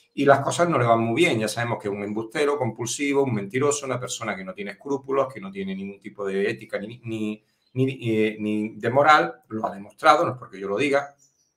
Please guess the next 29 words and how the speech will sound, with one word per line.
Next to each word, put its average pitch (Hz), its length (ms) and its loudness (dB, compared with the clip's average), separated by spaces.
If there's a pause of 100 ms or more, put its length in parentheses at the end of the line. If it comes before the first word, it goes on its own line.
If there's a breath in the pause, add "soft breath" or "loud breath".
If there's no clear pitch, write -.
(1000)
Entonces, 135 280 0
claro, 139 360 6 (340 loud breath)
llega 160 380 8
el 120 100 0
mo-, 110 240 -2
el 120 180 2
momento 123 440 0
de 123 80 2
las 131 160 6
elecciones 175 760 0 (340 loud breath)
y 190 460 2
saltan 135 460 -2
todas 101 240 -4
las 98 120 0
alarmas, 107 460 4
como 107 140 -10
diciendo, 98 300 -8
"¿Qué 110 120 -6
va 113 120 2
a 110 40 2
hacer 110 200 -4
este 123 240 -6
tipo? - 460 -4 (540)
¿Qué 87 160 -20
va - 80 -20
a - 20 -20
hacer - 220 -16
este - 240 -14
tipo?". - 380 -12